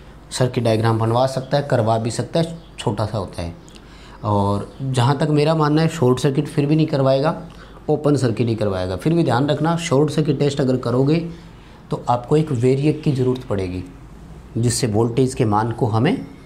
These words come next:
आवश्यकता अनुसार increase करना होता है। तो ओ-, open circuit test, short circuit test।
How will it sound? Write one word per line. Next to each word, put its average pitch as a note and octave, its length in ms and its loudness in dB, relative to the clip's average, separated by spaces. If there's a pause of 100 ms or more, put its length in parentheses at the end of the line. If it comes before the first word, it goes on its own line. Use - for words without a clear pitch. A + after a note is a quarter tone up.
(600)
आवश्यकता B2+ 460 -2
अनुसार B2 400 -2
increase A2 360 0
करना F#2+ 240 0
होता E2+ 200 -4
है। F2 60 -2
तो - 220 -10
ओ-, C3 120 0
open C3+ 260 0
circuit C#3 280 0
test, E3+ 180 -2
short A#2 220 2
circuit A#2+ 280 0
test। - 240 -4